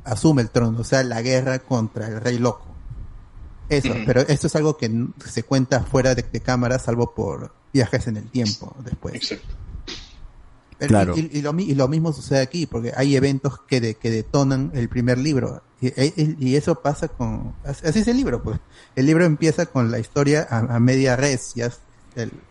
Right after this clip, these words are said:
Speaker 1: el personaje de Paul Atreides está en rumbo a ser el elegido. Y, y es, es, él vive en la, en un planeta cosmopolita y tiene que terminar en el desierto, ¿no? Que es lo contrario de,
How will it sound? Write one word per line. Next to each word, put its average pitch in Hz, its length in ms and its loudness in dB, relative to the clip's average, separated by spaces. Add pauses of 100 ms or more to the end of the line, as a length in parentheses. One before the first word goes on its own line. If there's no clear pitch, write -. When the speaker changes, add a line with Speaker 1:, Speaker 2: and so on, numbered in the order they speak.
Speaker 1:
el 117 80 -10
personaje 127 540 2
de 123 220 2
Paul 135 180 2
Atreides 143 420 0 (400)
está 127 320 0
en 120 100 0
rumbo 139 340 4
a 120 60 2
ser 135 360 -4
el 123 120 -4
elegido. 113 600 -4 (520)
Y, 110 420 -4
y 120 100 0
es, 120 220 -6
es, 131 160 0 (680)
él 131 200 0
vive 147 340 4
en 127 160 0
la, 113 300 -2
en 127 160 -2
un 135 80 -2
planeta 135 340 0
cosmopolita 160 880 2 (520)
y 139 380 4 (160)
tiene 127 180 6
que 127 100 0
terminar 120 540 2
en 123 140 4
el 110 140 0
desierto, 113 560 0
¿no? 123 120 -4
Que 117 100 -12
es - 140 -14
lo 135 60 -16
contrario 117 480 -8
de, 113 100 -6